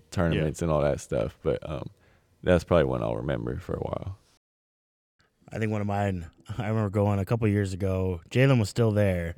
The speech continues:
Speaker 1: Mm-hmm.
Speaker 3: but I drove up to the, to Modesto Christian and watched
Speaker 1: Yeah.
Speaker 3: you guys play in the holiday tournament up there. And, I mean, th-, those teams were just so good.
Speaker 1: Yeah.
Speaker 3: You guys were killing it up there.
Speaker 1: Yeah.
Speaker 3: So, so much fun to watch.
Speaker 1: Yeah, I think Jalen had, like,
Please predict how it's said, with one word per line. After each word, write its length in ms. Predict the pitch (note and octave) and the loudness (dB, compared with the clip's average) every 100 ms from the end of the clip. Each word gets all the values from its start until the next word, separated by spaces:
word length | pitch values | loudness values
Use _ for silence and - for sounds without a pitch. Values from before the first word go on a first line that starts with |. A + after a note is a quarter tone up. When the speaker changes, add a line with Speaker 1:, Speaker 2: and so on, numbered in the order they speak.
| - | -4
Speaker 1:
Mm-hmm. 260 | E2+ D#2+ | -2 -2
Speaker 3:
but 160 | D2 G2 | 0 0
I 60 | G2+ | 2
drove 260 | G2 A2 | 4 4
up 140 | G#2+ G2 | 4 2
to 80 | G2+ | 0
the, 340 | F#2+ F2+ E2 | 0 0 -2
to 60 | C#2 | -2
Modesto 380 | F#2 G2+ G#2 G2 | 0 0 0 -2
Christian 580 | - G#2+ F#2+ F2 D#2+ D#2+ _ _ _ _ - | -2 -4 -2 -6 -6 -12 _ _ _ _ -4
and 120 | G2 | 0
watched 160 | F2 D#2+ | 2 2
Speaker 1:
Yeah. 100 | D#2 | 2
Speaker 3:
you 0 | G2+ | 0
guys 100 | F2 | 0
play 200 | G2+ F#2+ | 0 0
in 80 | |
the 60 | F2+ | 0
holiday 320 | F#2 G2 G2 | 0 0 0
tournament 320 | G2 G#2 G2+ | 0 -2 0
up 100 | G2 | -2
there. 320 | G2 G2+ G2+ G2+ _ _ _ - | 0 0 0 -4 _ _ _ -16
And, 380 | - A#1+ B1 - _ - | -12 -12 -14 -18 _ -12
I 60 | - | -6
mean, 180 | F#2+ G#2 | -4 -2
th-, 140 | C#3 | -2
those 160 | C#3 D#3+ | 0 2
teams 200 | E3+ A2 | 2 2
were 60 | F2 | -2
just 180 | E2 | -6
so 160 | - C#2 | -8 -10
good. 360 | - - - - | -10 -14 -12 4
Speaker 1:
Yeah. 200 | F2 E2 | 8 8
Speaker 3:
You 40 | |
guys 220 | C#3+ A2 | 8 4
were 60 | F2+ | 0
killing 340 | - E2 D#2+ | -8 -8 -6
it 80 | D#2 | -8
up 100 | D2+ | -10
there. 240 | D#2 D2+ D2+ | -8 -8 2
Speaker 1:
Yeah. 140 | F2 | 6
Speaker 3:
So, 200 | D#2+ A#2+ E2 | 6 4 -2
so 200 | - A#2+ | -4 -4
much 140 | E2+ | -6
fun 160 | - D2+ | -12 -14
to 60 | |
watch. 80 | D2 - _ _ _ _ _ _ - | -14 -18 _ _ _ _ _ _ -2
Speaker 1:
Yeah, 240 | E2 D2 - - | 0 0 -2 0
I 80 | |
think 260 | F2 F#2 D2 | 2 2 2
Jalen 320 | F2 F2 D#2+ | 2 2 2
had, 160 | E2 C#2 | -2 -4
like, 180 | - | -6